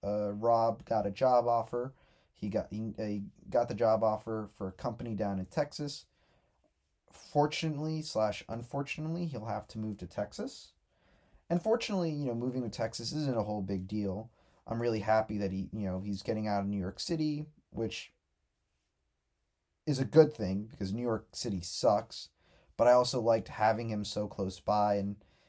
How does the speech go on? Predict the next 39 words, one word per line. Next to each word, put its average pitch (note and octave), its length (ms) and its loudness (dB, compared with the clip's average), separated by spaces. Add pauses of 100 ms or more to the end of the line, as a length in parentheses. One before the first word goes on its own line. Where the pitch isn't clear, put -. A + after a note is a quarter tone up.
(180)
it B2+ 80 2
hasn't C#3+ 300 4
been A#2+ 160 -2
too A#2+ 200 -8
long G#2 300 -2
that G2+ 80 -2
he's G2 140 -4
been G2 160 -4
staying G2+ 420 -4
here, G2 400 -6
only, B2 180 -6
like, G#2+ 180 -6
three G#2+ 280 -6
years G2+ 380 -2
more F#2+ 200 -2
or F#2 40 -2
less. G2 440 -6 (1040)
But A2+ 100 -2
he'll B2+ 180 0
be B2 120 -4
moving, C#3 480 0 (640)
you A2+ 100 -8
know, A2 240 0
and G2+ 120 -4
hopefully B2+ 340 -2
before A#2 380 -2
then A2+ 220 -2
I'll A2 100 -4
be G#2+ 140 -2
able G2 120 -4
to G#2 80 -6
go G#2 120 -4
run G2+ 260 0
a F#2+ 180 -2
ten A2+ 260 -4
K A2 200 -4
with G#2+ 200 -6
him. C#3+ 160 -6
That's F#2 260 -6